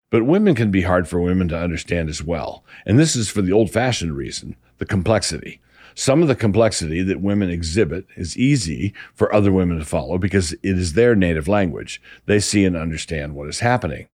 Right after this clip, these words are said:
But some of a woman's complexity is as hard for another woman to follow as it is difficult for the men to follow. It is a masked complexity. This usually happens when sin gets into the picture,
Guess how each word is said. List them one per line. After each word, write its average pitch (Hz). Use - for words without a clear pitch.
But 95
some 226
of 139
a 98
woman's 98
complexity 92
is 107
as 92
hard 131
for 92
another 90
woman 117
to 78
follow 80
as 98
it 110
is 104
difficult 101
for 107
the 110
men 151
to 85
follow. -
It 104
is 101
a 113
masked 110
complexity. -
This 135
usually 190
happens 90
when 92
sin 120
gets 87
into 92
the 80
picture, 87